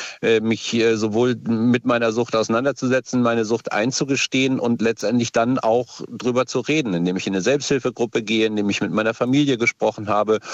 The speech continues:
und jetzt halt, indem ich das Ganze noch ein bisschen weiter treibe mit anderen Betroffenen und wir einfach, äh, sehen, dass wir über, äh, gerade Verhaltenssüchte viel,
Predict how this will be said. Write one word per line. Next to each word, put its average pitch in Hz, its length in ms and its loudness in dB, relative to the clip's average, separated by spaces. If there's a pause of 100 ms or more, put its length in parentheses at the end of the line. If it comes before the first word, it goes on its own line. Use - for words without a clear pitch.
(320)
und 110 120 0
jetzt 113 320 0
halt, 120 300 0
indem 113 440 0
ich 107 100 -2
das - 240 -2
Ganze 107 340 -2
noch 113 180 0
ein 107 140 -2
bisschen 107 300 0
weiter 104 360 2
treibe 117 320 0
mit 117 160 0
anderen 120 380 0
Betroffenen 120 640 -2
und 104 200 0
wir 110 240 2
einfach, 113 500 -2
äh, 113 240 2
sehen, 117 320 2
dass 113 220 -2
wir 120 160 2
über, 123 540 2
äh, 107 120 -2
gerade 117 300 0
Verhaltenssüchte 120 1040 0 (400)
viel, 147 340 2